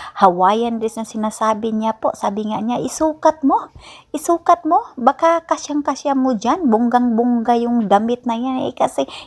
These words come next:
hindi na niya gagamitin. Ngayon, ako na lang ang magamit kasi one day lang naman ito, guys. Okay lang naman to, kaya hala lang, rangkada natin ito, guys, na paggamit ng damit na one day lang natin ito, okay na lang. Mabuti ka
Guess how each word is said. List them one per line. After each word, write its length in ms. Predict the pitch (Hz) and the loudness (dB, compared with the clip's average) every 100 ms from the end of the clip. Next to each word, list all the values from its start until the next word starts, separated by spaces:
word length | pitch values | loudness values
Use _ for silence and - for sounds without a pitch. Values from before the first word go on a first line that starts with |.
| - | -2
hindi 240 | 320 403 359 | 0 0 0
na 140 | 339 | 0
niya 160 | 311 254 | 0 2
gagamitin. 560 | 254 247 262 254 196 | 2 4 2 0 -2
Ngayon, 260 | 214 214 185 | -2 -2 -2
ako 280 | 147 - 180 | -4 -2 -2
na 80 | 180 | -4
lang 160 | 190 | -4
ang 80 | 175 | -4
magamit 400 | 170 175 196 202 | -2 0 0 -2
kasi 240 | - - | -4 0
one 240 | 339 349 359 | 4 4 2
day 160 | 359 | -2
lang 240 | 330 294 269 | -2 0 0
naman 240 | 247 233 | 0 -2
ito, 240 | 196 190 185 | -2 -4 -2
guys. 640 | 156 147 139 170 180 190 - - - - - | 0 0 4 6 6 2 -4 -18 -18 -14 -4
Okay 260 | 285 294 | -4 -2
lang 220 | 302 285 262 | -4 -2 0
naman 320 | 233 220 220 | -2 -2 -4
to, 160 | 240 | -8
kaya 400 | - 247 247 254 - - - 185 | -4 -4 -2 -4 -6 -18 -4 0
hala 400 | 202 226 247 262 | 2 0 0 0
lang, 400 | 269 277 269 240 - _ - | 0 -2 -2 -6 -14 _ 0
rangkada 720 | 196 208 - 247 262 240 240 | 0 0 -4 2 2 2 -2
natin 400 | 240 233 - 220 | -4 -6 -6 -6
ito, 160 | - 202 | -6 -2
guys, 380 | 202 214 226 | 0 0 -2
na 160 | 226 202 | -4 -2
paggamit 640 | - 170 180 196 214 202 | -2 0 2 2 0 -6
ng 260 | 202 196 190 - - - | -6 -6 -6 -10 -18 -10
damit 540 | 180 170 190 180 202 208 | 0 4 4 2 -6 -4
na 160 | 196 | -4
one 400 | 180 185 190 190 | 0 0 0 -2
day 80 | 196 | -2
lang 240 | 196 185 | -2 -2
natin 400 | 190 180 180 175 | -4 -6 -6 -8
ito, 100 | - 180 | -6 -6
okay 320 | - 175 - | -6 -8 -10
na 160 | 180 185 | -10 -8
lang. 80 | 202 | 0
Mabuti 480 | 220 285 403 403 | 2 4 4 2
ka 180 | 392 320 | 6 6